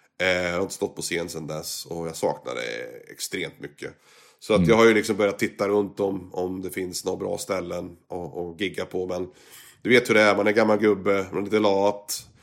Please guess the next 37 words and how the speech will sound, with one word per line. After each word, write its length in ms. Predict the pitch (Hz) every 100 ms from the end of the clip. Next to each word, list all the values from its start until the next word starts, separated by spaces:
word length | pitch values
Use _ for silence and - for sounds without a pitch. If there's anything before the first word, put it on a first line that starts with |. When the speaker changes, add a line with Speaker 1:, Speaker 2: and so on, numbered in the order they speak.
| - -
Speaker 1:
Man 80 | 101
Speaker 2:
Mm. 60 | 95
Speaker 1:
har 80 |
dag-, 320 | 104 104 - -
dagsjobb 480 | 104 - 101 95 92
liksom, 260 | 87 -
så 80 | 90
man 140 | 92
har 60 | 95
inte 140 | 92
tid 200 | 90 95
att 100 | 92
promota 380 | 101 95 92 92
sig 120 | 92
själv 240 | 95 90 90
kanske 340 | 95 87 92
på 120 | 90
den 160 | 87 85
nivån 320 | 85 87 87
som 140 | - 87
man 80 |
egentligen 340 | 87 87 90 92
borde 380 | 95 92 90 95
för 120 | 90
att 60 |
kunna 140 | - 85
komma 260 | 92 87
ut 160 | 90 90
lite 140 | 80
oftare. 340 | 90 - - - - _ _ _ -
Så, 320 | - 87 76
Speaker 2:
Precis. 140 | -
Speaker 1:
men 60 | 156
det 40 | 190
kommer, 300 | 87 76 78 -
det 100 | -
kommer. 320 | 98 - -